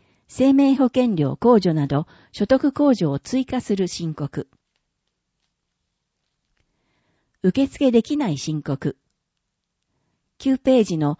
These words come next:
所得税の確定申告会場で申告してください。初年度の住宅借入金等特別控除を受ける申告、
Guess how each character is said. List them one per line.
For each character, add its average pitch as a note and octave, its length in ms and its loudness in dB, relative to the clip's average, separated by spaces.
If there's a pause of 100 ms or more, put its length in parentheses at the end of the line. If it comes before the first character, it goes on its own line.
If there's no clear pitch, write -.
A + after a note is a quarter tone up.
(160)
所 A3 140 -4
得 C#4+ 320 4
税 F#3+ 200 2
の C3+ 140 -4
確 - 280 -8
定 C#4+ 180 2
申 C4+ 200 0
告 - 280 -4
会 B3 220 2
場 D3+ 200 -2
で C3+ 120 -4
申 F#3 200 -4
告 F#3 240 -2
し - 80 -6
て E3+ 100 -4
く D#3+ 120 -6
だ D#3+ 100 -2
さ D3 160 -2
い。 C3 100 -8 (1600)
初 A3+ 140 -2
年 B3+ 240 -2
度 F#3 140 -4
の D#3+ 160 -4 (220)
住 C4+ 200 0
宅 C#4 240 -6
借 B3 400 -2
入 A#3 140 -2
金 A#3 320 -4
等 G3+ 420 -4
特 A3+ 240 -4
別 C4+ 220 -6
控 C4+ 240 -2
除 D#3+ 180 -6
を B2 160 -8
受 E3+ 200 -4
け - 20 -2
る F3+ 120 -2
申 D3 240 -6
告、 - 360 -6